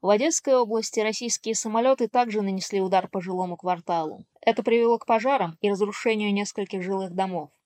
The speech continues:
Площадь пожаров достигла полутысячи квадратных метров. По предварительным данным, только в Одесской области пострадали восемь человек, среди них один ребёнок. Данные о масштабах разрушений и пострадавших уточняются.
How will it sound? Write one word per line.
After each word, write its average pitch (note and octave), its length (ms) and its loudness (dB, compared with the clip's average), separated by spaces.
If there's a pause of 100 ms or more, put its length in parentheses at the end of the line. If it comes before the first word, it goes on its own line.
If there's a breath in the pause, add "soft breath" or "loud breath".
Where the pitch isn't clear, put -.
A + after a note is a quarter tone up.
Площадь A#3+ 440 2
пожаров G#3 480 2
достигла G3+ 460 0
полутысячи G#3+ 680 0
квадратных G#3 580 -2
метров. E3+ 420 -6 (200)
По G#3+ 120 0
предварительным A3 760 0
данным, E3 400 2
только G3+ 260 0
в - 20 2
Одесской G3+ 500 2
области E3 440 -4
пострадали F#3+ 560 -4
восемь F#3+ 320 -6
человек, F3+ 480 -4 (240)
среди F3+ 380 -8
них A#3 160 -6
один F3+ 260 -4
ребёнок. D#3 460 -4 (240)
Данные A#3 420 2
о G#3+ 40 -2
масштабах G#3 480 -2
разрушений G#3+ 640 -2
и F3+ 40 -10
пострадавших G3 760 -4
уточняются. G3 800 -6